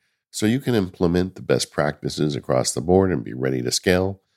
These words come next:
and employee onboarding and offboarding done for you, saving you an average of eight hours per request. Plus, Electric will help you keep a single point of visibility into your I T environment to control your devices,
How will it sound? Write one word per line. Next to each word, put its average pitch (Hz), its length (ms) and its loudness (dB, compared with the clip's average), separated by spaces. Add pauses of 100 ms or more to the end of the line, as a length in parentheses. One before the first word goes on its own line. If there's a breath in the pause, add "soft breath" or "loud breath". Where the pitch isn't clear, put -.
(300)
and 110 120 2
employee 123 460 0
onboarding 78 640 0
and 80 100 2
offboarding 65 580 0
done 76 240 2
for 90 220 2
you, 52 240 -4
saving 120 460 0
you 110 140 0
an 80 60 4
average 76 420 0
of 67 200 -4
eight 87 260 0
hours 62 380 -4
per - 180 -8
request. 52 680 -2 (680)
Plus, 160 220 0
Electric 135 480 0
will 90 160 4
help 95 240 0
you 95 100 0
keep - 300 0
a 82 60 -6
single 127 340 2
point 90 280 0
of 71 80 0
visibility 101 680 0
into 82 180 -2
your 65 200 0
I 69 180 2
T 117 260 0
environment 87 580 0
to - 80 -20
control 87 380 -2
your 80 100 0
devices, 69 640 -2